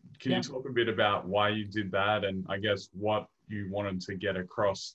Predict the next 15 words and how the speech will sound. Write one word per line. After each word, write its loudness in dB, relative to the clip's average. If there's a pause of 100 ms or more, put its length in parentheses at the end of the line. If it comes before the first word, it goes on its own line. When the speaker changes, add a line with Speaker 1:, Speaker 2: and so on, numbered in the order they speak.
Speaker 1:
to, -6
to -6
people -2
who -4
were -2
interested -6
in -4
learning -4
more? -4 (640)
Speaker 2:
Yeah, 4
I 0
mean, 0
it, -10
it -10
was -10